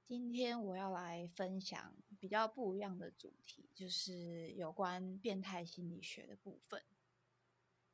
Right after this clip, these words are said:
你知道什么叫做变态心理学吗？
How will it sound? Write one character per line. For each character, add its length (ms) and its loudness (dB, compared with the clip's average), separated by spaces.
你 140 -2
知 120 0
道 180 4
什 40 2
么 420 -8
叫 140 4
做 100 4
变 220 4
态 160 4
心 180 -2
理 80 -4
学 220 -8
吗？ 260 -4